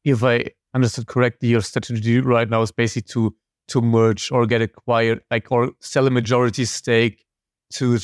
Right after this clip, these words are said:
a company that has the, the oomph in terms of, like, sales and marketing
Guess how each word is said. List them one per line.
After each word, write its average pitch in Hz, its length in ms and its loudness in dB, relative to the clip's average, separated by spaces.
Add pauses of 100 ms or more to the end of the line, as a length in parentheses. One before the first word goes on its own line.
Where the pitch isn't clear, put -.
a 131 120 0 (140)
company 123 400 0
that 113 160 2
has 113 380 -2
the, 113 360 0 (200)
the 120 200 -2
oomph 139 380 0
in 123 140 -2
terms 123 260 2
of, 110 140 -2
like, 113 180 -4
sales 120 320 0
and 113 140 2
marketing 113 580 0